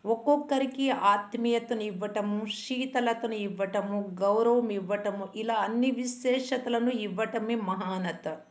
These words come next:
నేను ఇంత స్నేహం చూపించాను, వారు నన్ను నింద చేశారు అని కాదు. అందరికీ ఆత్మిక స్నేహము దానం చేయటం నా పని.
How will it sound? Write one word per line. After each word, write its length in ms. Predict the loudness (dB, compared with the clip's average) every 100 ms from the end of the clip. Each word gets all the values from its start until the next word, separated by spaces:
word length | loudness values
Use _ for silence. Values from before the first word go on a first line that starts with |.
| _ _ _ _ _ _ _ _ _ _ _ 0
నేను 220 | 4 4
ఇంత 300 | 4 2 2 2
స్నేహం 580 | 2 0 2 4 4
చూపించాను, 960 | 4 -2 -4 -6 -6 -2 0 0 -4 -2
వారు 320 | 0 2 2
నన్ను 340 | 0 0 0
నింద 220 | -2 -2 -2 -2 -2
చేశారు 540 | -4 -4 -2 0 2
అని 200 | 0 -2
కాదు. 380 | -4 -4 -4 -8 -14 _ _ _ _ _ _ _ -2
అందరికీ 560 | 2 4 4 2 0 2
ఆత్మిక 560 | 2 2 0 -2 0
స్నేహము 720 | -2 -4 -4 -2 -4 -4 -4 -4
దానం 520 | -4 0 0 2 -2
చేయటం 600 | -4 -8 -6 -4 -4 -2
నా 140 | -4
పని. 340 | -2 -4 -4